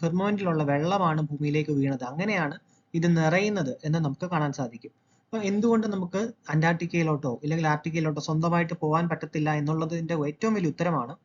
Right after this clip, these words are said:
അന്റാർട്ടിക്കയിൽ പോയി കഴിഞ്ഞാൽ ഒരാൾക്ക് ഭൂമിയുടെ ഷേപ്പ് മനസ്സിലാവും. കാരണം അതിന് പല തെളിവുകളും അവിടെ തന്നെയുണ്ട്. ഓപ്പറേഷൻ ഹൈ ജമ്പ് എന്ന് just ഒന്ന് സെർച്ച് ചെയ്താൽ തന്നെ അതിനെക്കുറിച്ച് മനസ്സിലാകും. കൂടുതൽ തെളിവുകൾ പിന്നീടുള്ള വീഡിയോയിൽ ഞാൻ ഇടുന്നതായിരിക്കും. അപ്പം ഇതിനകത്ത്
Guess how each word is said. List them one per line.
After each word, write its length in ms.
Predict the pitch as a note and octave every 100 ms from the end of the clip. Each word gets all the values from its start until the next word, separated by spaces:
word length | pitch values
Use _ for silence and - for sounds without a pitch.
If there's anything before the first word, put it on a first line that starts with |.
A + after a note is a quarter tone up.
| _ _ - _ _ -
അന്റാർട്ടിക്കയിൽ 480 | F3 G3+ G#3+ A3 A#3
പോയി 220 | A3+ F3+
കഴിഞ്ഞാൽ 360 | F3 E3 D#3 D3+
ഒരാൾക്ക് 380 | D#3 D3 C#3+
ഭൂമിയുടെ 360 | C#3+ D3+ D#3 D#3
ഷേപ്പ് 360 | D#3 D3 - D3
മനസ്സിലാവും. 420 | C3+ D3 B2 - _ -
കാരണം 340 | D#3+ D#3 A3 - _ _ -
അതിന് 120 | G3
പല 220 | G3 G3
തെളിവുകളും 460 | G3+ E3+ E3 F3 E3+
അവിടെ 200 | D3 D3 D3+
തന്നെയുണ്ട്. 420 | D3 A#2 - _ _ -
ഓപ്പറേഷൻ 480 | D#3+ F3+ F3+ F3+
ഹൈ 220 | D#3+ D#3 E3
ജമ്പ് 240 | F3+ F#3
എന്ന് 120 | F3+
just 300 | F3 E3 -
ഒന്ന് 120 | G3
സെർച്ച് 300 | F3 D#3+ D3+
ചെയ്താൽ 140 | D#3 D3+
തന്നെ 200 | D3+ D3+
അതിനെക്കുറിച്ച് 380 | D3 D3+ D3+ C#3+
മനസ്സിലാകും. 560 | C3 A#2+ D#3+ B2 E3+ - _ _ _
കൂടുതൽ 220 | F3+ G3
തെളിവുകൾ 500 | A3 G3 E3+ D#3 F#3+ - _ _
പിന്നീടുള്ള 460 | F#3 F3+ G3 F3+ E3+
വീഡിയോയിൽ 380 | D3+ C#3+ D#3 D#3
ഞാൻ 120 | D3+
ഇടുന്നതായിരിക്കും. 800 | C3 C#3 F#3 D3+ B2 B2 G3+ B3 _ _ _ _ _ _ _ _
അപ്പം 220 | E3+ F#3+ F3+
ഇതിനകത്ത് 460 | F#3 A3 F3 -